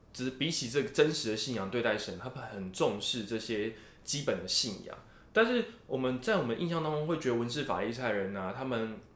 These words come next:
就是信仰很烂啊，都腐烂啊，然后耶稣也责备他们啊。但是啊，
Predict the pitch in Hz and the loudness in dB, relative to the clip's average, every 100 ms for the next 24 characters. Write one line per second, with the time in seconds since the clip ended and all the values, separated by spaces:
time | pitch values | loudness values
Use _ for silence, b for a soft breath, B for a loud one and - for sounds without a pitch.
0 | - - 131 131 139 101 104 101 127 120 | -20 -6 -2 -2 -2 -4 -4 -2 2 2
1 | 107 98 101 101 123 127 117 98 123 107 | 2 0 0 -2 -4 -6 -6 2 4 4
2 | 98 101 110 120 123 104 98 101 113 110 | 0 -2 -2 -2 -2 -4 -2 0 0 0
3 | 107 104 87 85 - 180 - 160 127 120 | -4 -6 -6 -8 -6 -4 -2 0 2 2